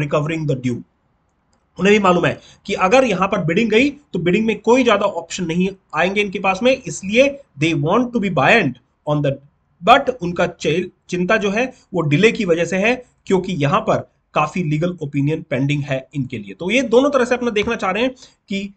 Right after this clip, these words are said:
किसी तरह से अगर रिलायंस को डील को अप्रूवल हो जाता है तो वो उनके लिए सबसे बेस्ट ऑप्शन है। कोई हेयर कट नहीं, रिलायंस एक स्टेबल ग्रुप है जिसके ऊपर वो लोन आराम से भरोसा कर सकते हैं। तो यहां पर एनसीडी का जो बैड खबर आपको बताई थी, बैड न्यूज,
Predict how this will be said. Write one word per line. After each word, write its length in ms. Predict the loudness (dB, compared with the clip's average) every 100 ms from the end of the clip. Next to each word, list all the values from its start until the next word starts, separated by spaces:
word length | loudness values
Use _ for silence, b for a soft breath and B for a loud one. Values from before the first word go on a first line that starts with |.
| _
किसी 180 | -2 0
तरह 180 | 2 0
से 120 | 0
अगर 200 | -2 -2
रिलायंस 420 | 0 0 0 -6
को 120 | -6
डील 240 | -4 -2 -2
को 100 | -4
अप्रूवल 300 | -2 0 0
हो 140 | 0
जाता 240 | -4 -4 -2
है 200 | -4 -6 B -6
तो 80 | -2
वो 140 | 0
उनके 340 | 0 -4 -6
लिए 100 | -4
सबसे 240 | -4 -6 -4
बेस्ट 280 | -4 -4 -6
ऑप्शन 260 | -8 -8
है। 60 | -6
कोई 220 | -2 0
हेयर 200 | 0 -2
कट 160 | -4 -6
नहीं, 140 | -6
रिलायंस 440 | -4 -2 -2 -2 -8
एक 120 | -18
स्टेबल 340 | -16 -8 -2 -2
ग्रुप 260 | -2 -2
है 180 | -2 -4 B B -4
जिसके 260 | -4 -2
ऊपर 160 | -4 -4
वो 120 | -4
लोन 420 | -4 -4 -6 -8
आराम 200 | -8 -8
से 100 | -8
भरोसा 300 | -8 -8 -8
कर 160 | -10 -12
सकते 280 | -14 -14 -12
हैं। 140 | -12 -16 b b b b -6
तो 60 |
यहां 220 | -2 0 4
पर 300 | 2 2 -6 _ -2
एनसीडी 420 | -2 0 0 0
का 520 | -2 -2 0 0 -6 -10
जो 140 | -10 -12 _ -16
बैड 320 | -6 -2 -2
खबर 180 | -2 -2
आपको 200 | -2 -2
बताई 160 | -6 -6
थी, 60 |
बैड 180 | -4 -2
न्यूज, 260 | 0 0